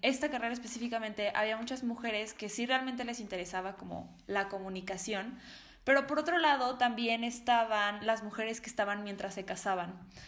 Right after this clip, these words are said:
lo cual se me hace algo súper grosero y como decía Vero,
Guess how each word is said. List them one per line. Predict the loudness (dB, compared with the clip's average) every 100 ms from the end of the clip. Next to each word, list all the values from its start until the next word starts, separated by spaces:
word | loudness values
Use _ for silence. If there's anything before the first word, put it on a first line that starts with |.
| -18 -6 -2
lo | 2
cual | 2 2
se | 2
me | 2
hace | 4
algo | 4 2 -4
súper | -2 -2 2 0 0
grosero | -2 0 4 4 4
y | 0 -2
como | 0 0
decía | 0 0 4 4
Vero, | 4 4 2 0